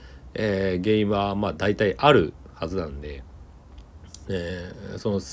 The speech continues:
いろんなね、状況の人を考えていくと、まあ、結局、その、あ、自分で判断できないとかね、精神的に厳しいとかは、そういうところは一旦除外するんですけど、まあ、えー、自ら考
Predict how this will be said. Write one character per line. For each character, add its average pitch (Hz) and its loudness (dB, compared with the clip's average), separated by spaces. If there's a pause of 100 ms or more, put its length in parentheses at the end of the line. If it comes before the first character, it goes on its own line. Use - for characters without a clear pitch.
い 113 -2
ろ 147 6
ん 180 6
な 185 6
ね、 170 2
状 160 4
況 160 2
の 107 4
人 90 -4
を - -8
考 117 -4 (120)
え 90 0
て 78 -8
い - -12
く - -14
と、 82 -4 (300)
ま 127 -6
あ、 - -12
結 139 2
局、 190 2
そ 120 0
の、 123 -2 (720)
あ、 117 -4
自 117 2
分 160 2
で 170 4
判 202 6
断 104 4
で 107 4
き 139 4
な 113 6
い 85 0
と 80 -8
か 82 -10
ね、 135 -4
精 151 6
神 165 2
的 151 0
に 151 2
厳 135 2
し 139 0
い 117 2
と - -10
か - -10
は、 - -10
そ 131 2
う 127 6
い - 6
う 117 0
と 143 0
こ 113 4
ろ 71 0
は 73 -4
一 - -14 (360)
旦 92 0
除 90 2
外 98 4
す 92 -4
る 107 -2
ん 95 -2
で 80 -8
す - -14
け 92 -4
ど、 107 2
ま 143 2
あ、 113 2 (880)
え 120 6
ー、 - 4
自 165 2
ら 110 6
考 117 4